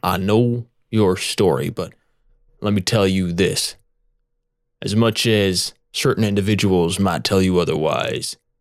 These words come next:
out here on the frontier, the only thing that counts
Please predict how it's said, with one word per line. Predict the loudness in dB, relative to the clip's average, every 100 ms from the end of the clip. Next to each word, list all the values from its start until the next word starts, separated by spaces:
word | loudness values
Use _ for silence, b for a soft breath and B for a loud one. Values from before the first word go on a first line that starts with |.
| _ _
out | -4 -4 -2
here | -2 -2 -2
on | -6
the | -6
frontier, | -6 -6 -6 -4 0 0 -2 -8 _ _ _ _ _
the | -4 -2
only | 0 -2
thing | -2 -2 -2
that | -6 -10
counts | -8 -4 -4 -4 -6 -8